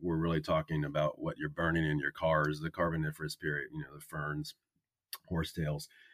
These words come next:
uh, and certainly in our gardens, ferns are amazing.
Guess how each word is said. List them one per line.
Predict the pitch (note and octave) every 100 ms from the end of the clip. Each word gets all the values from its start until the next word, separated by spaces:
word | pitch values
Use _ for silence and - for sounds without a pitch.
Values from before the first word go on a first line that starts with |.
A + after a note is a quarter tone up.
| _ -
uh, | - D#2 C#2+
and | F#2+
certainly | - A2+ - E2+ D2+ D2 - - _ _ _ _ F#2+
in | F#2
our | E2+
gardens, | D#2 D#2+ D#2 D#2 D2+ - - - _ _ _ - -
ferns | F#2+ F2 E2
are | D#2+
amazing. | D2+ D#2 D2+ D#2 D#2+ C#2+